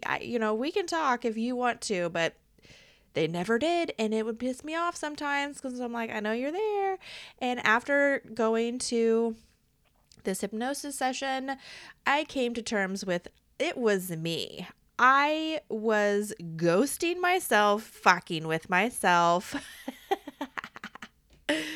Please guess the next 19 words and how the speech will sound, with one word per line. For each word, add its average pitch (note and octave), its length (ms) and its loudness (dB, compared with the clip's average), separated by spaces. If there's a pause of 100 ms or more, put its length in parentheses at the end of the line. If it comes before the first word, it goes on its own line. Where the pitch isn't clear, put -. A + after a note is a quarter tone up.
(380)
I E4 120 12
mean, D4+ 200 6
honestly, G3+ 600 2
this C#4 220 2
sounds E4 300 2
pretty A3 240 6
awesome. G3 420 8
I'm G#3+ 280 6
super A#3+ 580 0
glad F3 400 4
that D#3+ 340 0
I E3+ 220 0
decided D#3 540 -4
to D3+ 80 -6
check - 300 -6
in A#3+ 120 2
on D#4+ 140 0
myself, G4+ 420 2
but A4+ 180 4